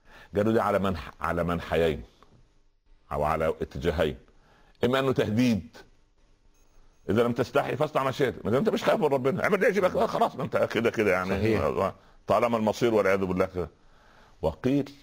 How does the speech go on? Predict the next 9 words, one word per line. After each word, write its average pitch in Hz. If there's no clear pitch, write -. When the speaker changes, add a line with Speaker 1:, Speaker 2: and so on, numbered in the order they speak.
Speaker 1:
إنها 98
للإباحة، 82
إن 85
الشيء 95
الذي 95
لا 107
تستحي 104
منه 143
فافعله. -